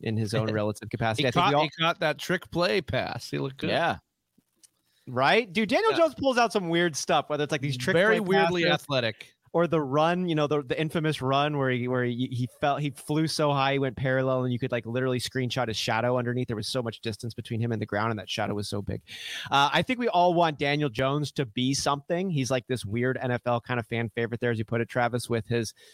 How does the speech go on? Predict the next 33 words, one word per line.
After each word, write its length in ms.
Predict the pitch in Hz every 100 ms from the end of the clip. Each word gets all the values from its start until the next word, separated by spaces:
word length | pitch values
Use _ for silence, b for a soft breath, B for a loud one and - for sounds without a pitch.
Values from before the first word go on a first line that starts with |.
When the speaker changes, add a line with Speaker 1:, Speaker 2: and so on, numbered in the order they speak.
| B B
Speaker 1:
like, 120 | 117 -
weird 340 | 104 123 131
athletic 400 | 123 110 113 120
ability, 480 | 113 107 113 117 123
and, 100 | 120
like, 120 | 117
he's 100 | 113
always 220 | 123 123 110
going 340 | 117 117 123
for 320 | - 120 123
it 40 | 123
in 80 |
these, 180 | 113 104
like, 160 | 117 -
fun 260 | 117 117
fashions. 540 | 113 117 117 117 135 123
I, 100 | 120 - 117
we 100 | 143
want 300 | 156 170 165
him 80 | 156
to 80 | 147
be 160 | 131
something. 320 | 123 120 107 113
It's 140 | -
a 40 |
cool 220 | - 131 123
storyline. 600 | - 110 127 131 139 127
I 20 |
know 180 | 123 156
the 120 | 131
Giants 420 | 127 117 127 110
certainly 460 | - - 123 113 107
do. 240 | 117 117